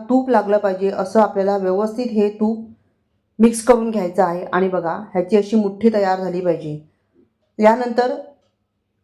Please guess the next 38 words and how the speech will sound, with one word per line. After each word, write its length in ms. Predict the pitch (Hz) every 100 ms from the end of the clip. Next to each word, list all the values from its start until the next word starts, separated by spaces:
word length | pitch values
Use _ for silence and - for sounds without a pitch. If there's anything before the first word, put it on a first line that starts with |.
| _ _ _
पाण्याने 400 | 190 202 240 233 233
आपल्याला 360 | 202 208 214 226 262 - - _ _ _ -
हे 80 | 214
पीठ 260 | 220 254 262
मळून 280 | 196 202
घ्यायचं 320 | 202 190 170 170
आहे. 200 | 170 226
पण 300 | - 196 196
पाणी 300 | 202 185 233
किंवा 300 | 233 233 226
दु-, 180 | 220 196 - _
काही 180 | 208 214
जण 140 | 240 254
दुधाचा 380 | 220 214 220 240
पण 120 | 247
वापर 280 | 233 202 202
करतात, 320 | 196 190 196 - -
पण 100 | 202
इथे 460 | 208 214 233 247
स्वस्तात 440 | 247 220 220 254 254
मस्त 300 | 233 220 233
अशी 300 | 220 220 240 254 - _ -
शंकरपाळी 500 | 220 233 226 220 220
आपण 320 | 214 220 220
तयार 240 | 202 196
करणार 280 | 196 208 208
आहोत. 180 | 208 208 214
नॉर्मल 360 | 180 185 214 214
टेम्परेचरचंच 680 | 214 202 214 220 220 220
हे 60 | 226
पाणी 360 | 226 196 208 254
आहे 240 | 220 196 208 - _ _ 180
आणि 260 | 185 208 -
आता 300 | - 185 196
थोडं 280 | 196 214 269
थोडं 160 | 311 277
पाणी 280 | 262 214 226
घालून 300 | 208 180